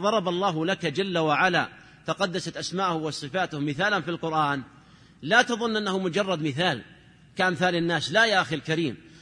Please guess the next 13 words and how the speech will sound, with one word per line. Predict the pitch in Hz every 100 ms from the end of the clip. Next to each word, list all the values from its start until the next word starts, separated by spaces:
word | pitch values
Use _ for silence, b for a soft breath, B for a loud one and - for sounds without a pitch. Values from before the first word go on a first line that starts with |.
| B
أراد | 147 180 220
الله | 208 208 190
سبحانه | 175 165 135 208
وتعالى | 180 202 165 180
تأخذ | 190 214 185
منه | 202 180
العبرة، | 156 208 170 113 - - B B B
وأن | 139 190 208
تأخذ | 233 214 170 190
من-، | 202 208
تأخذ | 196 190 185
منه | 196 180
العظة. | 185 214 160